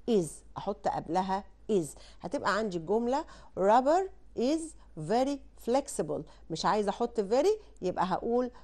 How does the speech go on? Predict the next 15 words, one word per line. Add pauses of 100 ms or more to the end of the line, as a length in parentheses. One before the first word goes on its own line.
(140)
rubber
is (400)
flexible. (400)
Rubber (360)
is (400)
flexible. (440)
طيب، (360)
تعال
نشوف
الجملة
التانية
ون-، (100)
ونحللها
مع
بعض.